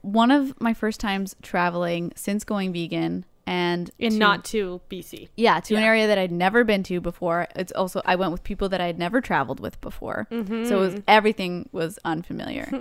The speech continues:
Speaker 2: <laughs>
Speaker 1: And so I just thought we should talk
Speaker 2: Who
Speaker 1: about
Speaker 2: are you?
Speaker 1: <laughs> Why am I here?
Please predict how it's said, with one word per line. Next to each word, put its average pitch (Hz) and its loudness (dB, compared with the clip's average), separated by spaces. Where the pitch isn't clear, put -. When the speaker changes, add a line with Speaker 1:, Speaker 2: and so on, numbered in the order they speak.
Speaker 2:
<laughs> 269 0
Speaker 1:
And 208 0
so 220 6
I 214 8
just 269 0
thought 370 4
we 370 2
should 381 4
talk - 12
Speaker 2:
Who 359 12
Speaker 1:
about 233 6
Speaker 2:
are 370 12
you? 254 8
Speaker 1:
<laughs> - 0
Why 233 -2
am 269 4
I 254 4
here? 208 6